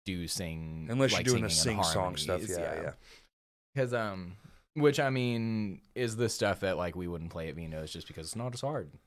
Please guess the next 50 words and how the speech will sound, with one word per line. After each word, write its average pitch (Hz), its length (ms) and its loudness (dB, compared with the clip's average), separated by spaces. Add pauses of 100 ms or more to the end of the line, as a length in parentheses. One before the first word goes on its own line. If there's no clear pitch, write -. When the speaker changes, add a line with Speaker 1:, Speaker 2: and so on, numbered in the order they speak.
(160)
Speaker 1:
So 139 480 2 (320)
Speaker 2:
I 214 80 8
mean, 202 200 10
you 269 60 8
can 277 140 2
play - 180 8
soft 98 320 0
stuff, 104 340 -2
you 135 60 -2
know. 131 220 -2 (100)
Just 135 220 -2
Speaker 1:
It 220 80 2
just 370 160 4
depends 254 260 2
on 196 100 2
the 147 80 2
bill 98 220 2
a 95 40 2
lot - 40 6
Speaker 2:
it's 165 320 6
Speaker 1:
of 95 60 -6
the - 40 -6
time. 101 440 -2 (280)
Speaker 2:
There's 170 240 2
an 156 80 -2
ebb 160 160 4
and 160 140 -2
flow 135 280 2
to 147 240 0
it. 147 100 0 (180)
You 131 80 0
can 139 140 -2
Speaker 1:
Mm-hmm. 123 100 -2
Speaker 2:
design 117 520 2
a 107 40 -2
set. - 380 4
You 123 80 0
know, 113 80 2
you 110 100 0
have 117 120 -4
to - 60 -4
craft 123 440 4
the 113 60 -2
sets. 123 340 2
Dude, 127 180 -2
the 117 60 -2
set 165 280 4
list 151 220 0
is 131 160 -2
as, 135 180 -2